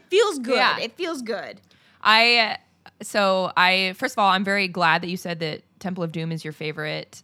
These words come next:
Speaker 2: um, Indiana Jones movie. I have a sweatshirt that
Speaker 1: <laughs>
Speaker 2: is the poster from that movie. That's how much I love it. And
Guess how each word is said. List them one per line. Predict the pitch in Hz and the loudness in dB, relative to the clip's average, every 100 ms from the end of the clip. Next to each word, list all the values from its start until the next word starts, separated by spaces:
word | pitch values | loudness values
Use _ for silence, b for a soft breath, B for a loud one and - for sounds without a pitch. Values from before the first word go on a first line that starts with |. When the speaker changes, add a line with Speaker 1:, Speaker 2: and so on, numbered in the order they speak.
| _ - | _ -8
Speaker 2:
um, | 160 160 160 | -6 -6 -8
Indiana | 165 175 165 | -8 -6 -6
Jones | 165 160 | -6 -6
movie. | 170 160 | -6 2
I | 214 | 2
have | 285 | 2
a | |
sweatshirt | - - 170 160 - 120 - | -6 -2 -2 -2 -8 -10 -6
that | 156 139 - | -6 -6 -8
Speaker 1:
<laughs> | 175 | -10
Speaker 2:
is | 160 | -8
the | 165 | -8
poster | 185 156 - - | -6 -8 -10 -16
from | 139 139 | -12 -10
that | 117 | -10
movie. | 147 131 - 147 | -10 -12 -10 -10
That's | 160 - | -10 -8
how | |
much | 170 160 | -8 -6
I | 156 | -6
love | 151 147 | -6 -8
it. | 143 - | -8 -8
And | 175 170 160 165 | -2 0 0 -4